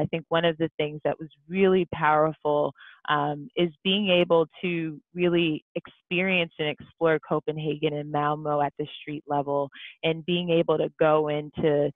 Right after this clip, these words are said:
different corridors and fully understand the lived experience for those who, who, who experience, um, the commu-, the various neighborhoods that we visited. I'd like to also add that,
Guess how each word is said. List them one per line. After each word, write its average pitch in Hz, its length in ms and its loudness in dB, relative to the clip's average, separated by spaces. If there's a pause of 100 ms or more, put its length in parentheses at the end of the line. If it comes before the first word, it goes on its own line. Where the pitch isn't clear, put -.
(260)
different 208 300 2
corridors 160 600 2
and 151 220 -10
fully 175 240 4
understand 147 880 -2 (440)
the 147 440 6
lived 185 300 4
experience 156 720 -2 (140)
for 156 140 2
those 147 260 0 (120)
who, 160 80 -8 (300)
who, 175 260 -4 (160)
who 170 440 -4
experience, 156 840 -4 (420)
um, 151 400 0 (100)
the 151 100 6 (120)
commu-, 165 280 -6
the 170 80 2
various 160 400 4
neighborhoods 151 440 -2
that 143 140 0
we 160 240 -6
visited. 147 480 2 (400)
I'd 214 180 4
like 262 160 2
to 311 80 0
also 202 480 4
add 165 280 4 (120)
that, 147 320 4